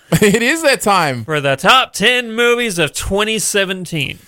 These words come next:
Speaker 1: So here's what we're gonna do. We'll go, uh, number ten to number one. We'll alternate just as we've been doing. And
Speaker 2: Yeah.
Speaker 1: then we'll talk about the official Sif Pop movie
Speaker 2: List.
Speaker 1: of the year and, and announce that.
Speaker 2: Are we doing just one official movie, or are we doing a top
Speaker 1: I'll
Speaker 2: ten?
Speaker 1: talk about the list.
Speaker 2: Okay.
Speaker 1: Uh, I'll just kinda talk about how the votes came in,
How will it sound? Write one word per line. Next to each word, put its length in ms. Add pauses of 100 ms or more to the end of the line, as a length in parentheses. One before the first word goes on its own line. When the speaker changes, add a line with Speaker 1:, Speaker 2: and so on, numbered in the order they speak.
(120)
Speaker 1:
So 180
here's 180
what 120
we're 80
gonna 160
do. 180
We'll 80
go, 340
uh, 200
number 200
ten 260
to 100
number 240
one. 240
We'll 100
alternate 380
just 160
as 140
we've 200
been 160
doing. 320
And 120
Speaker 2:
Yeah. 140
Speaker 1:
then 400
we'll 120
talk 260
about 320
the 340
official 380
Sif 320
Pop 380 (180)
movie 160 (160)
Speaker 2:
List. 60
Speaker 1:
of 120
the 80
year 180
and, 220
and 160
announce 360
that. 360 (120)
Speaker 2:
Are 80
we 80
doing 240
just 220 (100)
one 280
official 360
movie, 260
or 60
are 20
we 100
doing 220
a 60
top 240
Speaker 1:
I'll 60
Speaker 2:
ten? 80
Speaker 1:
talk 160
about 200
the 80
list. 400
Speaker 2:
Okay. 160
Speaker 1:
Uh, 40 (200)
I'll 80
just 160
kinda 180
talk 240
about 240
how 140
the 100
votes 280
came 260
in, 380